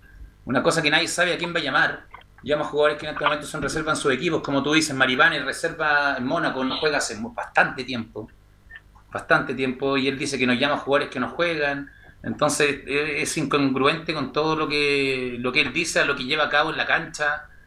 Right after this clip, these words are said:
y lo que lleva a cabo fuera de la cancha, sobre todo con las nóminas. Entonces, creo que si esperamos a que en marzo sacarlo, por un mal resultado, creo que en marzo estamos ya fuera del Mundial, siendo que ahora ya estamos quedando fuera. Estamos yendo a un repechaje que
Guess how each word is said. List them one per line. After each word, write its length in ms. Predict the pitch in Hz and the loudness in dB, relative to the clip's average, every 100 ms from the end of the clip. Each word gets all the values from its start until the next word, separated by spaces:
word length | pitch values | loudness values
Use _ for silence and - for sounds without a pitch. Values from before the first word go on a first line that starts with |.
| - - | -18 -6
y 60 | 117 | -2
lo 100 | 123 | 0
que 80 | 127 | 2
lleva 140 | 139 | 2
a 20 | |
cabo 180 | 143 143 | 2 0
fuera 180 | - 156 | 0 2
de 60 | 143 | 2
la 60 | |
cancha, 280 | 147 160 156 131 - | 2 0 -4 -10 -16
sobre 260 | - 131 120 | -10 -4 2
todo 180 | 143 143 | 2 2
con 100 | 135 | 0
las 120 | 107 | 2
nóminas. 380 | 135 151 110 110 | 2 0 -2 -4
Entonces, 680 | 117 127 - 131 123 113 - - - - - | -2 -2 -2 -2 -2 -4 -10 -20 -20 -20 -2
creo 180 | 123 143 | 2 4
que 420 | 143 135 135 - - - - | 4 2 -2 -8 -12 -8 -8
si 200 | - 131 | -2 0
esperamos 520 | 123 143 143 196 196 170 | 2 4 4 4 0 0
a 100 | 139 | 0
que 140 | 139 | -2
en 100 | 131 | -2
marzo 360 | 139 190 - 175 | 0 0 -2 -2
sacarlo, 640 | 165 180 131 120 123 - - - - | 0 2 0 -4 -8 -12 -20 -20 -14
por 100 | 131 | -6
un 80 | 127 | 0
mal 140 | 151 | 0
resultado, 540 | 151 - 156 180 170 185 | 0 -6 -4 0 2 0
creo 140 | 165 | -4
que 80 | 160 | -4
en 60 | 156 | 0
marzo 200 | 165 156 | -2 -2
estamos 320 | - 160 143 | -2 -2 2
ya 300 | 180 - - - | 0 0 -8 0
fuera 200 | 269 277 | 2 4
del 100 | 269 | 2
Mundial, 360 | 262 247 214 | 0 0 -2
siendo 240 | - 196 190 | -2 -6 -2
que 60 | |
ahora 120 | 185 196 | -2 -2
ya 80 | |
estamos 280 | 185 214 208 | -2 0 0
quedando 280 | 202 202 202 | 0 -2 -2
fuera. 340 | - 208 117 - - - | -4 -4 -6 -12 -20 -12
Estamos 240 | - 175 | -8 -4
yendo 160 | 170 175 | -2 0
a 40 | |
un 40 | 170 | 0
repechaje 480 | 151 127 190 185 | 0 4 2 2
que 440 | 160 156 147 139 | -6 -6 -8 -10